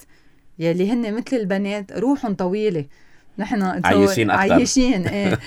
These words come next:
Speaker 2: <laughs>
Speaker 1: So، بيطولوا، بضلهم عايشين، بيكونوا الإجراج ماتوا بهيدا ال-، بهيدا الوقت. في عدة عوامل، في قصة
Speaker 2: آه.
Speaker 1: ال بي اتش تبع المهبل إذا كان
Speaker 2: صحيح.
Speaker 1: أسيدي، وكل هيدول الخبريات. في نصايح بينصحك فيهم الطبيب تبعولك إذا بدك تاخد معلومات مظبوطة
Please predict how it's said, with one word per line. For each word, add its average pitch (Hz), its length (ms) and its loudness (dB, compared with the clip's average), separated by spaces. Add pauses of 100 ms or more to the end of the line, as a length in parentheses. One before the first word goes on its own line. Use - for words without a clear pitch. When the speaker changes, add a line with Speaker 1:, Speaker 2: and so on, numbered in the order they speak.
Speaker 2:
<laughs> - 240 -12
Speaker 1:
So، - 40 2
بيطولوا، 269 1120 2
بضلهم 269 440 2
عايشين، 277 580 2
بيكونوا 285 320 6
الإجراج 240 500 0
ماتوا 254 340 4
بهيدا 160 480 -4
ال-، 139 480 -6
بهيدا 151 300 -6
الوقت. 143 300 -8 (240)
في 294 100 0
عدة 359 280 0
عوامل، 202 460 -2
في - 140 -4
قصة 190 100 0
Speaker 2:
آه. 285 180 -4
Speaker 1:
ال 220 40 -10
بي 247 340 0
اتش - 180 -10
تبع 208 360 -4
المهبل 190 500 -4
إذا 175 160 -6
كان - 220 -2
Speaker 2:
صحيح. 160 100 -8
Speaker 1:
أسيدي، 196 640 -2 (300)
وكل 330 280 0
هيدول 247 280 -2
الخبريات. 190 500 -4
في 339 120 -2
نصايح 349 580 -2
بينصحك 254 500 -4
فيهم 285 280 2
الطبيب 202 420 -4
تبعولك 190 520 -4
إذا 175 140 -6
بدك 190 280 -6
تاخد 202 260 -8
معلومات 175 460 -8
مظبوطة 175 600 -2